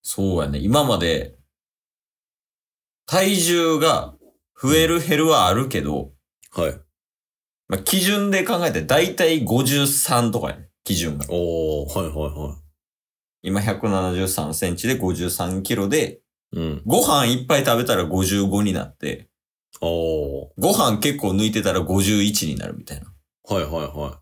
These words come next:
Speaker 2: い。
Speaker 1: で、この五十一から五十五を行ったり来たりするみたいな。
Speaker 2: うん。
Speaker 1: そんなのが、ここ、どれぐらいやろ？もう四五年ぐらい。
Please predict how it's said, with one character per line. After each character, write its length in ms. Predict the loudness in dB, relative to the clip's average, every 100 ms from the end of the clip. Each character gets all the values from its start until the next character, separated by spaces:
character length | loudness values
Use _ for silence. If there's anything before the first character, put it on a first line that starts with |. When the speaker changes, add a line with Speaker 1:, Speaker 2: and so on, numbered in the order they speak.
| -8
Speaker 2:
い。 0 |
Speaker 1:
で、 80 | -2
こ 80 |
の 100 | 0
五 220 | 2 2 2
十 260 | 2 0
一 240 | -2 -2 0
か 140 | 2
ら 80 | 2
五 180 | 2 2
十 240 | 2 2
五 200 | 2 2
を 60 | 2
行 140 | 0
っ 40 | 0
た 100 | 0
り 80 |
来 60 | 0
た 100 | 0
り 60 | -2
す 80 |
る 100 | -6
み 60 | -8
た 100 | -12
い 100 | -16 _ _ _ _ _
な。 80 | -4
Speaker 2:
う 20 |
ん。 300 | -2 -4 -10 _ _ _ _ _ _ _ _
Speaker 1:
そ 220 | -2 2 2
ん 200 | 0 2
な 400 | 4 2 -2 -14 _ _ -2
の 240 | 2 4
が、 420 | 4 4 0 -10 -20 _ _ _ _ _
こ 160 | -6 -4
こ、 540 | 0 2 4 2 -4 _ _ _ _ -6
ど 120 | -2
れ 100 | 0
ぐ 120 | 2
ら 140 | 4 4
い 40 |
や 80 | 2
ろ？ 200 | -2 -14 _ _ 0
も 60 |
う 20 |
四 180 | 2 2
五 160 | 2 2
年 260 | 2 0
ぐ 120 | -2 -4
ら 80 |
い。 100 | -8